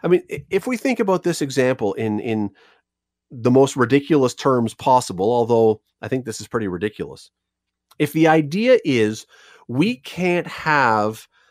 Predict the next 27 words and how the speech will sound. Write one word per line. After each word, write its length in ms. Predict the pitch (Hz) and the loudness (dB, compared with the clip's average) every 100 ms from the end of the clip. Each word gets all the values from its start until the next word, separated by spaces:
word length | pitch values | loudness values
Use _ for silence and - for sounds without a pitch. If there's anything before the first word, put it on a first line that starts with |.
| _ | _
these 440 | 117 139 139 131 - _ _ | 0 2 2 0 -8 _ _
classes, 800 | - - 151 160 160 - 92 - - | -12 0 4 4 0 -4 -8 -12 -6
these 240 | 127 120 - _ - | -6 -6 -12 _ -6
classes, 380 | 147 151 - 131 | -2 0 -2 -4
these 160 | 120 - | -4 0
honors 380 | 143 160 160 - | 4 4 4 0
classes, 500 | 131 113 110 92 85 | 0 2 0 -4 -8
these 160 | 113 | -10
classes 480 | - 147 160 - 165 | -4 -2 0 -4 -8
for 140 | - | -6
the 100 | 135 | -8
kids 260 | 127 139 135 | -4 -4 -4
who 140 | 127 | -8
really 320 | 113 139 135 117 | -4 -4 -2 -4
excel, 420 | - - 113 104 | -6 -4 -2 -2
we 180 | 131 220 | -4 -6
can't 280 | 220 226 | -4 -4
have 480 | 175 - 175 170 143 | -4 -2 2 2 2
these 380 | 120 104 101 - - - - | 0 0 -2 -6 -14 -20 -2
because 280 | 143 160 143 | 2 4 4
not 280 | 151 151 156 | 4 4 4
everybody 840 | 151 160 180 190 147 135 127 123 120 _ _ _ _ | 2 2 2 2 4 4 2 -2 -6 _ _ _ _
can 180 | - 139 | 0 2
get 220 | 131 127 | 4 4
in. 260 | 135 131 85 - _ _ _ _ _ _ _ _ _ _ _ _ _ _ | 6 4 2 -8 _ _ _ _ _ _ _ _ _ _ _ _ _ _
It's 220 | 147 135 | -6 0
not 280 | 160 175 220 | 4 4 4